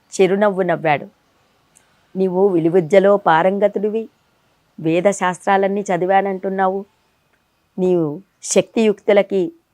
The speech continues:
శౌర్య పరాక్రమాలకి అంతులేదు. ఈ పెట్టెను తెరిచేందుకు ఇంత బాధపడుతున్నావా? ఇన్ని రకాలుగా ప్రయత్నిస్తున్నావా?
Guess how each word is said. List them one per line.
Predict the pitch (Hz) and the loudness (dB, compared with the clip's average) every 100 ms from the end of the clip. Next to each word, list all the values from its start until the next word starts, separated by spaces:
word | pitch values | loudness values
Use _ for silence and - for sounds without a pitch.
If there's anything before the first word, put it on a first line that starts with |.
| _ _ _ _ | _ _ _ _
శౌర్య | - 180 196 220 | -2 0 2 0
పరాక్రమాలకి | 185 180 196 208 208 202 196 196 175 - _ _ _ _ _ _ _ _ _ - | 2 0 2 0 2 2 2 0 -2 -4 _ _ _ _ _ _ _ _ _ -4
అంతులేదు. | 175 196 254 214 143 131 _ _ _ _ _ _ _ _ _ _ _ _ - | -2 0 2 2 2 -4 _ _ _ _ _ _ _ _ _ _ _ _ -4
ఈ | 233 | -2
పెట్టెను | 233 - 190 - 311 294 | -2 2 2 6 4 6
తెరిచేందుకు | 233 214 233 226 226 | 2 2 0 -2 -2
ఇంత | 208 196 208 | -2 -2 0
బాధపడుతున్నావా? | 175 185 220 214 180 180 175 156 160 170 143 _ _ _ _ _ _ | 4 2 2 -2 -2 -4 -4 0 0 0 -2 _ _ _ _ _ _
ఇన్ని | 196 226 | -2 0
రకాలుగా | 233 220 214 208 196 | 0 2 2 2 0
ప్రయత్నిస్తున్నావా? | 175 160 - 160 - 156 147 143 151 151 | 0 -4 -6 -12 -8 -6 -4 -2 -2 -4